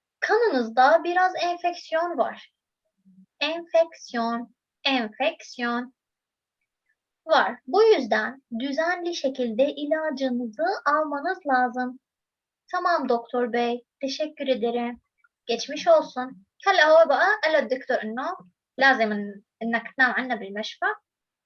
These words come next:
لهيك روح للدانشما، يعني للاستعلامات مشان شو؟ آه، تعمل معاملة الرقود. هلأ هون بقى هاي الموظفة. "Buyurun, nasıl yardımcı olabilirim?"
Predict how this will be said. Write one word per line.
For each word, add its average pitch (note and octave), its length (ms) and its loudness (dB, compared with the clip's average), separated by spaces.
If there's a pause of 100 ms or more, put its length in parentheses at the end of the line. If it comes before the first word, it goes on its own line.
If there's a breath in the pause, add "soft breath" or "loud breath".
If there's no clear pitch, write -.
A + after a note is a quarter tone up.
لهيك C#4 300 2
روح E4+ 240 2
للدانشما، B3 840 0 (880)
يعني A3+ 140 -2
للاستعلامات A#3+ 760 -4
مشان A#3 320 -2
شو؟ - 160 -6 (760)
آه، A#3+ 300 4
تعمل D4 500 0 (460)
معاملة C4 520 0
الرقود. C#4 640 -6 (1120)
هلأ G#4+ 160 4
هون D4+ 220 0
بقى D#4+ 260 2
هاي D#4+ 220 -2
الموظفة. - 580 -8 (760)
"Buyurun, C#4+ 440 2
nasıl F4+ 300 -4
yardımcı G#3+ 480 2
olabilirim?" G#3+ 640 -6